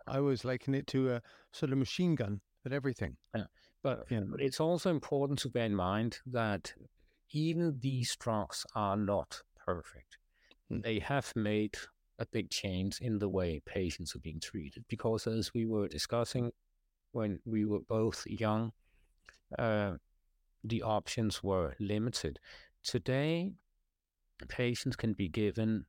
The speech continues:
Speaker 2: for instance, uh, one of the antibodies against B cells, anti-C D twenty.
Speaker 1: Hmm.
Speaker 2: And, and, you know, they will be able to go back and, uh, if it, if, if, if, if it's a young woman to, um, to, you know,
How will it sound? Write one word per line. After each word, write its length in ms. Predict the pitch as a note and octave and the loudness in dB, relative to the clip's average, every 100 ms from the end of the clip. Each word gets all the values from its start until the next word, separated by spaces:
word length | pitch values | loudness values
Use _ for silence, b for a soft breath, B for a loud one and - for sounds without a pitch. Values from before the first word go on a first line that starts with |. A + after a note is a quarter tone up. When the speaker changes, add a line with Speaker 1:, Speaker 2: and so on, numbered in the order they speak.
| - | -10
Speaker 2:
for 180 | - G#2 | -2 0
instance, 800 | F2 - - G2+ D2+ - - - - - | 0 -2 -2 -2 -2 -6 -8 -12 -12 -2
uh, 180 | G2+ | 0
one 320 | F2+ F#2+ F2+ F#2 | 2 2 2 2
of 120 | - | 0
the 100 | D#2 | -2
antibodies 840 | F2+ G2 - F#2+ F#2+ F2 F#2+ F2 - | 0 -2 -2 0 0 0 -2 -4 -4
against 380 | C#2 E2 E2+ - | -4 -2 -2 -2
B 180 | A#2+ | 0
cells, 460 | B2 C#3+ B2 A#2 - - | 0 0 0 -2 -4 -2
anti-C 1120 | G2+ F2+ - E2+ - _ _ _ _ - G#2+ | 0 0 -2 -6 -8 _ _ _ _ -2 0
D 100 | F#2 | 0
twenty. 500 | - G#2 A2 - B2 - - - _ - | -2 0 0 0 -4 -8 -20 -20 _ -4
Speaker 1:
Hmm. 80 | B2+ | -2
Speaker 2:
And, 340 | A2 - C#3 | -2 -4 -2
and, 140 | C3+ | 2
you 60 | B2+ | 2
know, 160 | B2+ B2+ | 2 4
they 160 | C3+ | 2
will 220 | C3 D3+ F3+ | 4 2 2
be 200 | C#3 G#2 | 2 4
able 220 | G2 C2+ | 2 -2
to 120 | - | -2
go 140 | G2+ E2+ | 0 2
back 420 | G2 F2+ F2+ - _ _ _ - | 2 2 -2 -8 _ _ _ -4
and, 480 | C3 G#2 F#2+ F2 G2+ | 0 0 0 0 -2
uh, 40 | |
if 280 | E2+ F#2+ - | -2 -2 -4
it, 100 | - - | -8 -8
if, 560 | B1+ G2+ C#2+ A#2 - | -4 -4 -2 -4 -4
if, 260 | - A2+ - | -2 -4 -4
if, 240 | - A2 - | -4 -4 -4
if 260 | B2 G#2+ B2 | -4 -2 -2
it's 220 | A2 - | -2 0
a 40 | |
young 320 | G#2 G2+ A2+ | 2 2 2
woman 360 | G#2 G2+ G#2+ A2+ - - | 0 0 2 0 -2 -4
to, 340 | A#2 G#2+ G#2 | 0 2 0
um, 180 | E2+ - _ - | -4 -10 _ -12
to, 120 | - | -2
you 60 | A2 | -2
know, 140 | G#2+ | -2